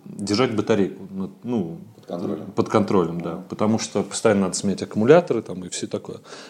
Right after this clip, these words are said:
Speaker 1: Вот. А в телефоне в этом плане все хорошо, в айфоне, потому что он как бы сразу изначально заявлено, что снимает пять, пять,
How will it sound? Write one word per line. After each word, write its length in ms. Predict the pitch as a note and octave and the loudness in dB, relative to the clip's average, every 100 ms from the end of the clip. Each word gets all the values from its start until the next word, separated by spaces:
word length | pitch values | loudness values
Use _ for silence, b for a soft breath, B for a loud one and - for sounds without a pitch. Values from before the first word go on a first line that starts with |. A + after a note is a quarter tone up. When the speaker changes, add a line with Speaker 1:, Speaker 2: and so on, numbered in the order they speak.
| B | B
Speaker 1:
Вот. 240 | A#2+ - | 10 10
А 140 | A2 G#2+ | 8 6
в 80 | - | 4
телефоне 480 | B2+ B2+ B3 A#3 | 2 8 8 10
в 60 | F#3+ | 8
этом 200 | D#3+ C3+ | 6 4
плане 220 | E3+ E3+ | 4 4
все 180 | D3+ D3 | 2 -2
хорошо, 400 | - C3+ - G2 | -2 -2 -2 0
в 60 | G2+ | 0
айфоне, 380 | G2+ G#2+ F2 | 0 -2 -4
потому 280 | F2 G2+ G#2+ | -6 -4 -2
что 200 | G#2+ A2+ | -2 -2
он 120 | A#2 A#2+ | -2 -2
как 200 | A2 F#2+ | -6 -4
бы 100 | F#2+ | -4
сразу 380 | - A2 A2 G2 | -2 -2 -2 -2
изначально 540 | F2+ F#2+ - A2+ G#2 | -2 -2 -2 -2 -2
заявлено, 460 | F2+ F#2+ G#2+ F#2+ F2+ | 0 0 0 -2 -6
что 360 | - F#2 F2 - B B B | -10 -8 -10 -12 B B B
снимает 500 | - G2+ G2 G#2 G2+ | -4 0 0 0 -2
пять, 300 | G2+ F#2+ - _ | -4 -6 -10 _
пять, 260 | A2+ G2+ | -2 -2